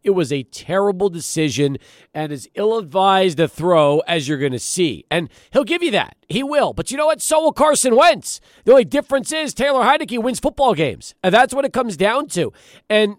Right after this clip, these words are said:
the truth is, this team feeds off of Heinicke more than they ever did with Carson Wentz. Uh, you could just tell with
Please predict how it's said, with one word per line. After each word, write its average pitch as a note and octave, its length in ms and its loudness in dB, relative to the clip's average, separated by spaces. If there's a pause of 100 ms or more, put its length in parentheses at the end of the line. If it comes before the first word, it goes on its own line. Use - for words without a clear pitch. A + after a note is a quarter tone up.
(100)
the G#3 100 2
truth D#4+ 400 -6
is, A#3+ 340 6 (280)
this A3+ 280 0
team D4 580 -6 (200)
feeds B3+ 760 -8
off A3+ 280 2
of G3+ 140 -8
Heinicke A3+ 760 -2 (220)
more A3+ 760 6
than G3 220 -2
they F#3+ 160 0
ever G#3+ 320 0
did G3+ 280 2
with F#3+ 220 -2
Carson F3+ 440 -2
Wentz. F3+ 420 -2
Uh, F#3 300 2
you G#3+ 120 -6
could G#3+ 120 -2
just G3+ 180 0
tell A3+ 220 4
with F#3 160 0